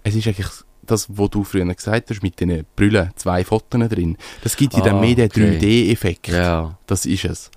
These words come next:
Speaker 1: Und ich hab gefunden, beides, es, ich weiss es nicht, es beeindruckt mich
Speaker 2: Also dann
Speaker 1: nicht
Speaker 2: sind
Speaker 1: so.
Speaker 2: einfach die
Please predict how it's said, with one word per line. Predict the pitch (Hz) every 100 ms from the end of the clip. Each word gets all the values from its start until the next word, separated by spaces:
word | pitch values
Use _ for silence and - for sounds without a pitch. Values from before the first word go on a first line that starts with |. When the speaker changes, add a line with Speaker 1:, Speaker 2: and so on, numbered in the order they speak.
| - - -
Speaker 1:
Und | 107 -
ich | 117
hab | 117 - - -
gefunden, | 117 113 107
beides, | - 104 117 123 - - _ _ _ _
es, | - 151 - - - - _ _ _ _ _
ich | -
weiss | 123 117 113
es | -
nicht, | 123
es | 110 -
beeindruckt | - 110 107 117 113 110 - -
mich | 104 - -
Speaker 2:
Also | 117 104
dann | 98
Speaker 1:
nicht | 101
Speaker 2:
sind | 147 135
Speaker 1:
so. |
Speaker 2:
einfach | 120 90 85 85
die | -